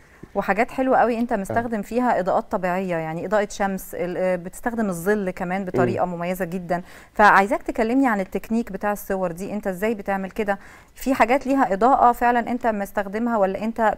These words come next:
Speaker 1: بتشتغل على الحاجات الطبيعية؟
Speaker 2: المناظر الطبيعية دي ما بستخدمش فيها اي اضاءة.
Speaker 1: كده
Speaker 2: دي بتاعت
Speaker 1: بتجيبها
Speaker 2: ربنا.
Speaker 1: بالطبيعة.
Speaker 2: اه،
Speaker 1: مم.
Speaker 2: يعني دي بتاعت ربنا. انا كل اللي انا بعمله، آه،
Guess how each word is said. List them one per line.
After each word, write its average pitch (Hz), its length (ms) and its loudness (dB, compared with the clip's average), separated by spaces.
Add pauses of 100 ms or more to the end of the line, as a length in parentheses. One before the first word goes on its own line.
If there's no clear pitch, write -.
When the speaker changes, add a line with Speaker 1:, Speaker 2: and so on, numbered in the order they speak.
Speaker 1:
بتشتغل 220 540 2
على 208 220 6
الحاجات 202 380 -4
الطبيعية؟ 165 560 -4 (680)
Speaker 2:
المناظر 143 480 2
الطبيعية 135 580 -2
دي 147 140 -4
ما 156 140 -4
بستخدمش 117 540 -8
فيها - 240 -8
اي 123 220 -2
اضاءة. 101 320 -4
Speaker 1:
كده 185 260 0
Speaker 2:
دي 160 180 -6
بتاعت 175 160 -4 (120)
Speaker 1:
بتجيبها 196 280 -2
Speaker 2:
ربنا. 196 100 2
Speaker 1:
بالطبيعة. 165 460 -6 (200)
Speaker 2:
اه، 110 120 2
Speaker 1:
مم. 101 60 2
Speaker 2:
يعني 98 220 -2
دي 107 80 -4
بتاعت 120 260 -4
ربنا. 110 300 0
انا 110 100 0
كل 117 160 -6
اللي 131 160 2
انا 131 100 2
بعمله، 131 500 2 (500)
آه، 98 840 -2